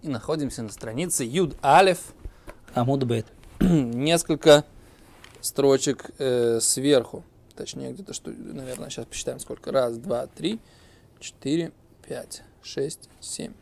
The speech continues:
Speaker 1: восемь, девять, десять, одиннадцать, двенадцать. Двенадцатая строчка сверху. "Оихлим вишойсим мишиха шейхо". Да? В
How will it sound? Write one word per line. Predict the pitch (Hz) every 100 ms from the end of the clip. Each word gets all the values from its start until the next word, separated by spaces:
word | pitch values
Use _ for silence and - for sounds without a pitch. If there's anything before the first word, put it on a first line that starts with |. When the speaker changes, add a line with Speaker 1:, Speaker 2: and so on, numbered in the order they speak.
| -
Speaker 1:
восемь, | - 139 165 -
девять, | - - 151 170 - -
десять, | 135 156 -
одиннадцать, | - 151 151 156 151
двенадцать. | 147 151 - - - - -
Двенадцатая | 156 185 208 202 175
строчка | - 175 175 - 175 160 - _ _ _ _ _ _ _ _ _ -
сверху. | - 156 143 - -
"Оихлим | - 233 233 208 196
вишойсим | 131 - 175 180 - 175
мишиха | 135 156 - 165 147
шейхо". | - 113 107 120 -
Да? | - 147 220 - - - - - - -
В | - 131 127 131 131 123 120 123